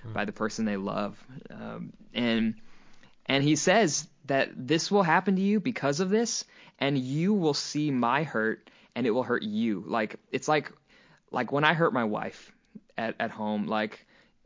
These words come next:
Speaker 2: in, you know, sometimes in my worst moments deliberately in an argument or something, and sometimes, um, not del-, deliberately, most,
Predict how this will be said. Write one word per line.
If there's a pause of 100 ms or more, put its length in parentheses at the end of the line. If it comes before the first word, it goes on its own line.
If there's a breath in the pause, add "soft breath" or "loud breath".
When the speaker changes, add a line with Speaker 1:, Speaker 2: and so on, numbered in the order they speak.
Speaker 2:
in,
you
know,
sometimes
in
my
worst
moments
deliberately
in
an
argument
or
something, (280 loud breath)
and
sometimes,
um,
not
del-, (100)
deliberately,
most,